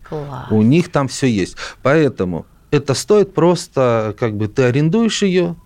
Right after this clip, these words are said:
Speaker 2: там, я не помню, сколько это стоит, ну, вообще копейки, на самом деле. И они всё это вывозят, ставят, и ты уже попадаешь в то время. Всё.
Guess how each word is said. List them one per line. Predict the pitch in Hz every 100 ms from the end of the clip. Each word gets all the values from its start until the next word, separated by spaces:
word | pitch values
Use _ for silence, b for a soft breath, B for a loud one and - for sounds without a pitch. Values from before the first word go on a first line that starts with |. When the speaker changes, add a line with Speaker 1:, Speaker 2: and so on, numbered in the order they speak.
| _
Speaker 2:
там, | - 127
я | 123
не | 123 123
помню, | 135 120 98
сколько | - 113 123
это | -
стоит, | 127 170 147
ну, |
вообще | 139 - -
копейки, | 110 - 82 -
на | 80 -
самом | - -
деле. | - 98 - B B B B B
И | 147
они | 143 131
всё | - 113
это | 110
вывозят, | 113 143 170 185 165 160 -
ставят, | - - 139 143 135 127
и | 110
ты | 117
уже | 120 113
попадаешь | 101 95 98 95 104
в | -
то | -
время. | 90 90 76 76 - - B B B B B B
Всё. | - - 104 76